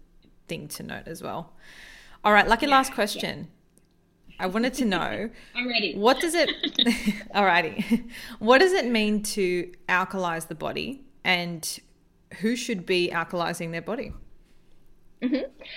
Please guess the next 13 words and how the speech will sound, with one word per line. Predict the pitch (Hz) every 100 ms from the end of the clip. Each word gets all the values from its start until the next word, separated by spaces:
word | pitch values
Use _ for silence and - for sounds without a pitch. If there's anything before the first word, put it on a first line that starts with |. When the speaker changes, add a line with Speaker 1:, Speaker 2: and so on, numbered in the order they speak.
| - -
Speaker 1:
So, | - 240 233 226 - _ -
um, | 233 226 226 220 208
having | - 285 523 466
an | -
alkaline | 190 208 247 233 214 202
body | 185 175 - 233 403 - - -
is | - 226 220 208 190 175 - _ -
a | 196 185 _
really | 170 190 226 233
good | 208 190 190
thing | 180 175
to | 180 190
work | 175 165 160 -